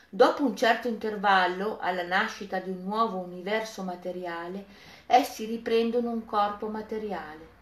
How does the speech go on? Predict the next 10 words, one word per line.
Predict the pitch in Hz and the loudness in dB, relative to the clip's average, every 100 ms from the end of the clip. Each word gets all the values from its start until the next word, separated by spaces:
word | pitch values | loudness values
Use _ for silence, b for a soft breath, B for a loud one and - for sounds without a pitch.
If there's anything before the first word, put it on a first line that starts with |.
| B B B B B | B B B B B
La | 196 | -2
fine | 202 262 294 302 | -2 0 0 2
dell'universo | 214 208 202 196 196 208 220 - | 2 2 2 0 2 2 2 -4
di | 196 | -4
materia | 196 196 - 190 175 180 190 | -2 -4 -4 -2 -2 -2 -4
avviene | 190 220 220 | -2 -2 -2
dunque | 208 254 254 262 | -2 -2 -2 -4
in | 247 | -2
due | 220 233 | 0 0
modi, | 208 175 165 165 175 | 0 -4 -6 -10 -14